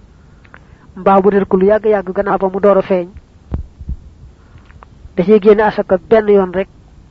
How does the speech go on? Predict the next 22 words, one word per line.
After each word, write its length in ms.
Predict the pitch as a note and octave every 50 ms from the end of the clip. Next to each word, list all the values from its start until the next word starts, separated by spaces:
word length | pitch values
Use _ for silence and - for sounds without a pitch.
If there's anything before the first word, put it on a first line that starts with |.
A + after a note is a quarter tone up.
| -
waaye 200 | - F3+ F3+ F#3+
duñu 160 | G3 G#3 G#3+
seet 260 | G3+ - A3 G3+ F#3+ - _ _ _ - - - - _ - -
at 160 | G#3+ G#3 -
ya 80 | G#3
weesu 280 | G#3 G#3 G3 F#3+ - F#3
yépp, 220 | F#3+ G#3 - - - - - - - _ _ _ _ _ - -
at 140 | G#3+ G3 -
mu 100 | F#3+ G3+
ne 60 | G3+
mu 80 | G3 G3+
di 60 | G3 F#3+
ko 100 | G#3+ G#3
génneel 420 | F#3 G3+ G3 F3+ F3+ F3+ F#3 G3+ B3+ - _ _ _ _ _ _ - -
asakay 360 | - G#3 - - - G3+ F#3+ F#3
boppam. 340 | F#3 G3 F#3+ - F3 D#3+ - - - _ _ _ _ - -
Day 100 | F3+ F3+ F3
génne 180 | G3 G3 F#3+ A3+
asaka 300 | G3+ - G3+ - - F3
benn 260 | - G#3 G3+ G3+ G3
yoon 180 | F#3+ F#3 F3+
rek. 160 | F3 F3 F3+